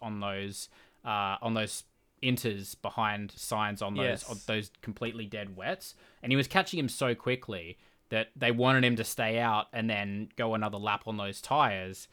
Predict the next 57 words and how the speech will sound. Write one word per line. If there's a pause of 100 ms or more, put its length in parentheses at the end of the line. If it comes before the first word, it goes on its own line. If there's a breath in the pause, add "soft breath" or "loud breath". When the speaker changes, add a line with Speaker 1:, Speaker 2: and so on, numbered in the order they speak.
(280 soft breath)
Speaker 1:
uh,
and
then
obviously
do
that
overcut,
which
he
probably
would
have
ended
up, (220)
uh, (500)
I
don't
know
where
he
would
have
ended
Speaker 2:
Ahead
Speaker 1:
up.
Speaker 2:
of
Speaker 1:
A-,
ahead
of
Speaker 2:
Sainz
and
ahead
of
Speaker 1:
Sainz,
yeah.
Speaker 2:
Max,
and
potentially
Speaker 1:
So,
yep.
Speaker 2:
even
out
in
the
lead
of
the
race,
Speaker 1:
Yeah,
Speaker 2:
right,
as
Speaker 1:
so,
Speaker 2:
well. (500 loud breath)
Speaker 1:
uh,
yeah,
coming
in